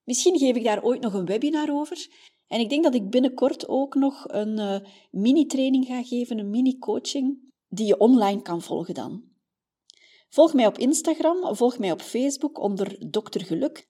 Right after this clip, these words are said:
Laat mij weten wat je ervan vindt. Abonneer je op mijn podcast en deel hem met mensen die er iets kunnen aan hebben. Als je mij een review geeft, dan kan ik opstijgen in de ranking en dan wordt mijn podcast gemakkelijker gevonden.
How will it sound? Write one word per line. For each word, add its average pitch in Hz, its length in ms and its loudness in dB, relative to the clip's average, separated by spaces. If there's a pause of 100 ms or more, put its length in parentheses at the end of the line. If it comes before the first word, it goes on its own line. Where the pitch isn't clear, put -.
(160)
Laat 254 240 0
mij 226 140 2
weten 202 640 0
wat 202 120 2
je 190 140 -2
ervan 170 240 -6
vindt. 302 380 0 (180)
Abonneer 214 420 2
je 233 120 6
op 101 80 0
mijn 190 200 -2
podcast 262 560 -4
en 180 220 -4
deel 196 240 0
hem 233 260 -2
met 170 160 -6
mensen 170 340 -6
die 165 120 -10
er 165 100 -8
iets - 180 -8
kunnen 165 240 -10
aan 175 180 -12
hebben. 175 360 -14 (240)
Als 247 220 0
je 269 60 0
mij 226 160 2
een 185 60 2
review 294 460 0
geeft, 311 360 -4
dan 220 120 -6
kan 196 140 -4
ik 190 140 -10
opstijgen 202 500 -4
in 175 100 -4
de 156 80 -2
ranking 277 800 -2
en - 120 -6
dan 202 100 4
wordt 202 160 0
mijn 175 180 -2
podcast 220 500 -6
gemakkelijker 180 560 -8
gevonden. - 500 -12